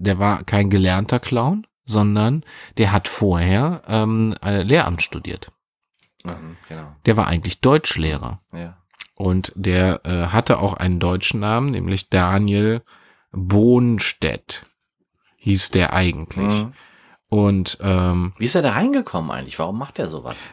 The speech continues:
Speaker 1: ja, der, das war so ein Klassiker, junger Mann zum Mitreisen gesucht, ne?
Speaker 2: Mhm.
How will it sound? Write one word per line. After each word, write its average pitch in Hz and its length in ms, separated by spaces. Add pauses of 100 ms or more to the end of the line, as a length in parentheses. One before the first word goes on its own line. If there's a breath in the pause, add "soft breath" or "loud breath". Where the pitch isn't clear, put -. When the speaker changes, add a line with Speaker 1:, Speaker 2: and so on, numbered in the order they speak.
(100)
Speaker 1:
ja, 156 180
der, 113 240
das 127 380
war 156 160
so 143 80
ein 131 100
Klassiker, 139 540
junger 131 340
Mann 120 240
zum 127 180
Mitreisen 92 540
gesucht, 85 480
ne? 110 140
Speaker 2:
Mhm. 71 100